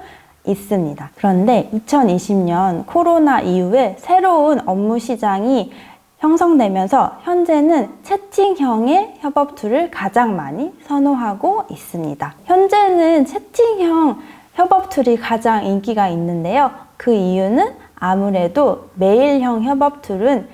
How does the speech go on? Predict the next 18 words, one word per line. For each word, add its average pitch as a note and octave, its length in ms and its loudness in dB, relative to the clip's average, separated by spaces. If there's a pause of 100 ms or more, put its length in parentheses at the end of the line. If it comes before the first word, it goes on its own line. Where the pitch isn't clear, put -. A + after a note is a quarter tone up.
실시간 F4 640 -4
피드백을 C4+ 840 -2
빠르게 F4 480 0 (180)
받을 G#3 320 -2
수 F#3 220 -4
없기 F3 340 -6
때문입니다. D#3+ 720 -2 (380)
아마 C4 480 2
본인이 E4+ 560 2
사용해 F4 480 0
보셔서 A3+ 420 -2
잘 G#3 180 -6
아실 G#3 600 -2
거예요. F#3 580 0 (260)
이메일은 B3 600 0
쓰는데도 E4+ 640 0
시간이 C4+ 520 -2
걸리고 F3 540 -8